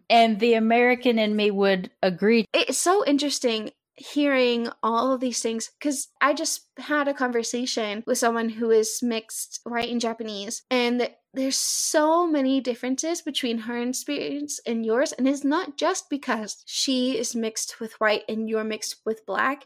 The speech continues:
Speaker 2: It's also because her Japanese traces back to internment camps.
Speaker 1: Oh, so yeah, we're different. We're totally a different type of Japanese.
Speaker 2: Yes, you, like, completely different, and I never anticipated that it would be so different.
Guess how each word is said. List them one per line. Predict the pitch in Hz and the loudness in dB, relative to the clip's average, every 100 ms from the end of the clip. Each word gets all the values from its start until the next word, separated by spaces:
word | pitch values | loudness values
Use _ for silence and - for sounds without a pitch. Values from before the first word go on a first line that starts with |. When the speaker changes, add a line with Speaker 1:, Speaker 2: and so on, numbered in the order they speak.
| - | -4
Speaker 2:
It's | 262 - | -2 0
also | 240 247 294 | -2 2 2
because | 285 262 240 233 226 220 233 - - - - - - | 2 -2 -4 -4 0 0 0 -4 -8 -8 -6 -6 0
her | 302 320 | 2 2
Japanese | 330 311 269 285 269 269 262 254 - - - | 2 -2 0 0 2 2 0 -4 -8 -10 -2
traces | 269 254 254 233 | 0 0 -2 -2
back | 233 226 - | -2 -2 -6
to | - | -2
internment | 233 220 - 226 233 247 262 - | 0 0 -4 -2 0 0 -2 -4
camps. | - 190 190 - - - _ | -8 -6 -6 -6 -8 -8 _
Speaker 1:
Oh, | 185 202 | 4 6
so | 196 208 | 6 4
yeah, | 190 185 196 190 | 4 4 4 4
we're | 170 175 | 4 2
different. | 170 185 180 165 | 2 0 0 0
We're | 175 | 0
totally | 170 - 208 190 180 175 | -2 -2 2 2 4 2
a | |
different | 165 170 156 | 2 0 -2
type | 160 156 | -2 -2
of | 147 | 0
Japanese. | 151 151 165 151 - - _ | -2 -2 -4 -4 -8 -14 _
Speaker 2:
Yes, | 240 254 339 240 - - | 2 4 4 2 -6 -4
you, | 240 | -2
like, | 294 - - - _ | 2 2 2 -2 _
completely | - 302 294 349 311 311 | 0 0 4 2 2 0
different, | 285 392 240 - | 0 0 -2 -2
and | 226 | 0
I | 247 | 2
never | 269 269 320 403 | 4 2 2 0
anticipated | 349 277 320 349 370 262 233 196 190 | 0 0 -2 -4 0 0 2 0 2
that | 226 | 2
it | 185 | 4
would | 220 220 | 4 2
be | 240 262 | -2 -2
so | 226 214 | 0 0
different. | 220 302 247 202 | -2 -6 -2 -2